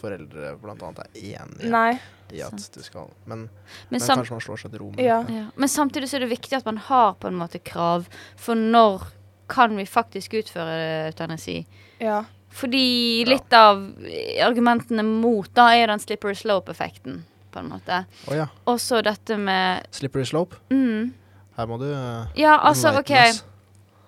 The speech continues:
Speaker 3: Eh, hvor alvorlig skal det være
Speaker 1: Ja.
Speaker 3: for
Speaker 2: Mm.
Speaker 3: at man skal få innvilget eutanasi?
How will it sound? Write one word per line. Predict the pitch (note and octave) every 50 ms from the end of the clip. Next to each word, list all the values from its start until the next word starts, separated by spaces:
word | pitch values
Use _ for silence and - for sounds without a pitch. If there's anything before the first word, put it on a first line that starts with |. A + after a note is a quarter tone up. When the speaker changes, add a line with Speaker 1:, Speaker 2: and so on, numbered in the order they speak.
| _ _ _ - - _ _ - - - - _ _ -
Speaker 3:
Eh, | A#3+ A#3+ A#3+ A#3 A3+ A3+ A3+ A3+ A3 - - B3+
hvor | A#3 C4 D#4 D4+ C#4+
alvorlig | C#4+ A#3+ C4 C#4+ C4+ B3+ A3+ A3
skal | - A#3 A3
det | G#3+ G3+
være | G3+ F#3+ F#3+ G3 G3 G#3 G#3 A3 A#3+ C4+ - - _ _ _ _
Speaker 1:
Ja. | - A3+
Speaker 3:
for | - - - A3+ G#3+ G3+ G3+ G3
Speaker 2:
Mm. | A3+ A3 A3 G#3 G#3 G#3+
Speaker 3:
at | G#3 G#3+ G#3 - - - - -
man | G#3 G#3
skal | - - G#3
få | F3+ G3 -
innvilget | E3 G3 F#3+ E3+ D#3+ D3 D3+ D3+ - - - -
eutanasi? | E2 - - - - - - - - -